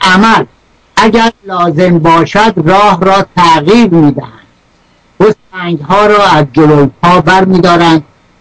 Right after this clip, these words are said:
تا به مقصود برسند.» دوستان گرامی، هیچ وقت فراموش نمی‌کنم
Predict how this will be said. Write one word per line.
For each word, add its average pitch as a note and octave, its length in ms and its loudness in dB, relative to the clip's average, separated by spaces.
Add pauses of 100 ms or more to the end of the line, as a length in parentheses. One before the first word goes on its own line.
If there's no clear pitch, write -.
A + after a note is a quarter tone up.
تا F#3+ 180 2
به E3 120 2
مقصود D3+ 600 0
برسند.» B2 160 -16 (1200)
دوستان F3 520 0
گرامی، C3 480 -4 (840)
هیچ F#3 160 -20
وقت G#3+ 320 -2 (120)
فراموش E3 580 0
نمی‌کنم F3 520 0